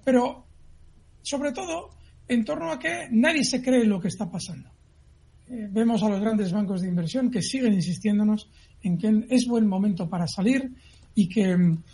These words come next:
eh, todavía la tendencia alcista no ha llegado. La tendencia alcista claramente ya llegó en octubre. Otra cosa es que, bueno, lógicamente las circunstancias, lo último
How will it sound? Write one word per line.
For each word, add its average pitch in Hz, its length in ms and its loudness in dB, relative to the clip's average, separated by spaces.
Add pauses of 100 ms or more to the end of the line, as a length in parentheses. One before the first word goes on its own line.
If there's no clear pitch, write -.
(280)
eh, 175 420 0
todavía 214 420 6
la 196 140 0
tendencia 196 400 0
alcista 175 340 -2
no 175 160 2
ha 165 60 0
llegado. 143 320 -6 (440)
La - 60 -20
tendencia 202 280 2
alcista 190 380 0
claramente 208 600 4
ya 185 160 2
llegó 180 400 -2 (480)
en 165 160 0
octubre. 160 440 -2 (600)
Otra - 240 -2
cosa 185 240 2
es 202 100 2
que, 233 320 4
bueno, 175 280 0 (340)
lógicamente 180 640 0
las 175 180 2
circunstancias, 180 760 0 (260)
lo 180 200 4
último 208 520 4